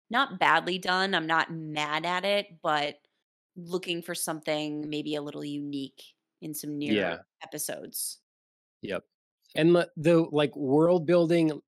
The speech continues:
Speaker 2: you know, like, we're unsure of how this world is set up or whatever. It was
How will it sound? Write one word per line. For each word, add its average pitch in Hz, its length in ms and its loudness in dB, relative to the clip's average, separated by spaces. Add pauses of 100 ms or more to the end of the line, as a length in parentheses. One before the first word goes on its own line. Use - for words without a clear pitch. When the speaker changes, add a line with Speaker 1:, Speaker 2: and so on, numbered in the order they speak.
Speaker 2:
you 156 80 0
know, 139 100 2
like, 131 120 4
we're 131 240 2 (520)
unsure 131 420 2
of 117 120 -4 (140)
how 127 280 2
this 120 340 -4
world 127 240 0
is 120 100 -2
set 123 160 0
up 120 120 -4
or 120 60 -8
whatever. 117 400 -4 (560)
It 151 80 0
was 165 200 -2